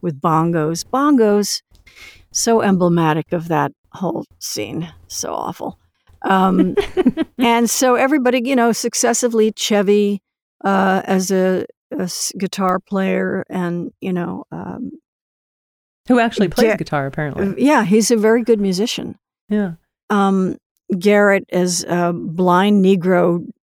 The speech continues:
Speaker 1: somebody, you know, and he was great. And I think L-, Jane has a line sh-, where she says so sincerely,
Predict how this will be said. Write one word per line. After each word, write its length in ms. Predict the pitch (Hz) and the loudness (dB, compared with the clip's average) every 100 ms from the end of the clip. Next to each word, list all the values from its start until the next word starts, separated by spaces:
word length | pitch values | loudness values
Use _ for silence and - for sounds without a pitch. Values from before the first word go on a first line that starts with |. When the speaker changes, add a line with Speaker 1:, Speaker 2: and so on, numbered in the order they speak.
| - | -8
Speaker 1:
somebody, 800 | - 202 190 185 185 190 202 208 _ | 0 4 4 4 4 2 0 -4 _
you 120 | 208 | -2
know, 300 | 196 175 180 - _ _ _ | 0 0 -2 -6 _ _ _
and 100 | 220 | 2
he 60 | 226 | 4
was 160 | 220 - | 4 0
great. 380 | 240 247 180 - | 2 2 2 0
And 180 | 196 | 0
I 100 | 185 190 | 0 0
think 240 | 214 190 | -2 -2
L-, 300 | 185 180 180 | -2 -2 -6
Jane 300 | 185 202 196 | -2 0 2
has 220 | 196 190 185 | 2 2 0
a 60 | |
line 540 | 180 180 175 175 180 170 _ _ _ _ - | -2 0 0 0 -2 -4 _ _ _ _ -12
sh-, 180 | - 170 | -8 -4
where 100 | 185 | -4
she 140 | 208 | -2
says 320 | - 202 185 | -2 0 0
so 320 | - - 226 | -2 0 0
sincerely, 760 | 240 - 196 - 185 180 185 180 | 0 -2 -4 -2 -2 0 -2 -4